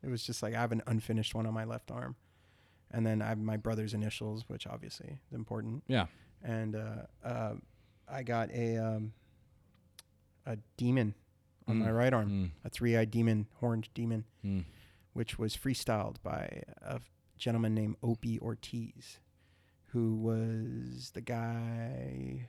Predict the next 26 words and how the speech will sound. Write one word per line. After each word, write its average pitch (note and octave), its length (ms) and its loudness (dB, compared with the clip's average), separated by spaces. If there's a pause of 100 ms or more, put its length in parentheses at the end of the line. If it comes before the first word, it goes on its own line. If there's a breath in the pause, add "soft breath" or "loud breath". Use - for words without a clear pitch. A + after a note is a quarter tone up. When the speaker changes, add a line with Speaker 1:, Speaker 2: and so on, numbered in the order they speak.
(160)
Speaker 1:
who A#2+ 260 0
did A2+ 220 -2
the A#2 80 -2
tattoo A2+ 540 -4
for - 760 -10
the - 60 -10
lead - 200 -10
singer - 220 -10
of - 100 -16
Sublime. - 680 -12
Speaker 2:
Oh, G#2+ 180 4
wow. F2+ 300 0 (600 soft breath)
Speaker 1:
Yeah, A#2 280 -2
and A#2+ 140 0
he A#2+ 80 2
was B2 180 2
also D3+ 260 2
the B2+ 100 -2
lead A#2+ 220 0
singer A2+ 300 0
of A2 140 -6
Long - 240 -8
Beach - 220 -10
Dub - 140 -10
All G#1+ 120 -6
Stars. - 420 -14